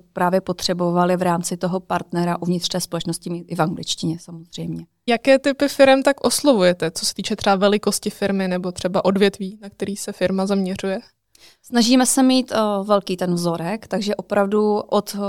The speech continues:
Speaker 1: malých společností, startupů až opravdu po ty velké kolosy. Máme to rozprostřené tak, aby jsme zasáhli co největší cílovku a získali ty nejlepší data pro ty informace.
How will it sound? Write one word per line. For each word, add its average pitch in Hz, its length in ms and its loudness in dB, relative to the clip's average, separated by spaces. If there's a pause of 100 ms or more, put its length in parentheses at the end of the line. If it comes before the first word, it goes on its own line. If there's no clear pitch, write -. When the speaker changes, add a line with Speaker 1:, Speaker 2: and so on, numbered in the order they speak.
(200)
Speaker 1:
malých 202 300 0
společností, 202 760 -6
startupů - 840 -2
až 185 120 -6
opravdu 185 320 -4
po 180 140 -12
ty 185 120 -10
velké 175 400 0
kolosy. 165 520 -2 (400)
Máme 185 280 2
to 190 120 0
rozprostřené 190 720 -2
tak, 180 300 -2
aby 180 160 -4
jsme 220 160 2
zasáhli 185 420 0
co 190 140 -4
největší 175 420 -2
cílovku - 680 -4
a 175 60 0
získali 175 360 0
ty 185 80 -2
nejlepší 170 460 0
data 160 280 -2
pro 165 180 -14
ty - 140 -18
informace. 156 600 -12